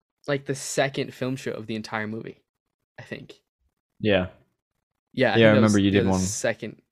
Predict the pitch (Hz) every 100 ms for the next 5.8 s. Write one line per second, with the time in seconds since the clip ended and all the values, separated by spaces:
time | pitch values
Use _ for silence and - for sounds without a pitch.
0 | 101 92 107 107 - - 113 117 113 95
1 | - _ _ _ _ _ _ _ _ _
2 | _ - 131 123 117 - 113 127 120 113
3 | 107 113 113 110 110 113 107 107 120 123
4 | - - 117 127 - 135 131 139 135 127
5 | 135 127 120 113 110 104 107 110